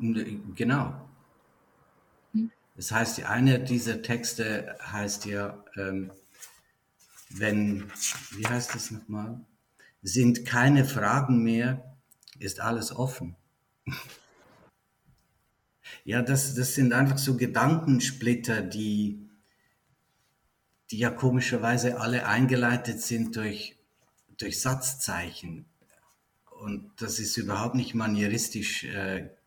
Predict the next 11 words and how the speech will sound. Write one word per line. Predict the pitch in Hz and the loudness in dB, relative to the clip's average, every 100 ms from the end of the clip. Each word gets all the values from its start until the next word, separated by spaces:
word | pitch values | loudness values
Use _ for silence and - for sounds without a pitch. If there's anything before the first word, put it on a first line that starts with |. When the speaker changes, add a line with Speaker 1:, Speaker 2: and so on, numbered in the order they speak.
| _ _ - | _ _ -8
Speaker 1:
gemeint, | 104 92 87 95 113 - - _ - - _ _ _ _ _ _ _ _ | -2 0 0 0 -4 -6 -12 _ -20 -20 _ _ _ _ _ _ _ _
sondern | - 104 107 101 101 98 - _ _ _ _ _ _ _ _ _ _ _ _ _ _ _ | -8 -4 -2 -2 -4 -6 -12 _ _ _ _ _ _ _ _ _ _ _ _ _ _ _
es, | - 104 - - | -12 -6 -6 -4
es | 127 - | -4 0
sind | 127 120 - | 2 2 2
so | - 123 - | -2 -2 -2
Gedanken, | 101 82 101 139 139 131 113 | -4 -2 2 2 2 2 2
die | 113 117 117 - - _ _ _ | 2 0 0 -4 -12 _ _ _
eben | - 120 113 | -4 -2 0
aus | 113 110 - | 0 -2 -4
einem | 110 104 104 104 - - | -2 0 0 -2 -4 -14